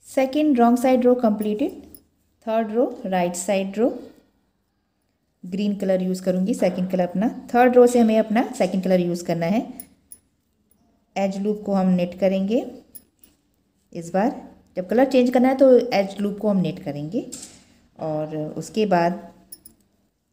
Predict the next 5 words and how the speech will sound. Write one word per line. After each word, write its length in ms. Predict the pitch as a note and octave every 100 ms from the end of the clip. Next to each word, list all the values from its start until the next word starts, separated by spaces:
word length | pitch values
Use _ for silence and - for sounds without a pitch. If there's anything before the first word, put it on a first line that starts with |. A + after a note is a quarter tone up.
| _ _ _ _ _ _ _ _ _
चार 460 | - - E3 D#3+ E3 - _ F3+
knit 360 | E3 F#3+ - - _ _ _ _ _ _ - _ _ _ _ _ _ _ _ _ _ _ _ _ _ _ - - _ _ _ _ _ _ _ _ -
इस 180 | D#3 -
तरीके 300 | D3+ D3 E3+
से, 180 | G3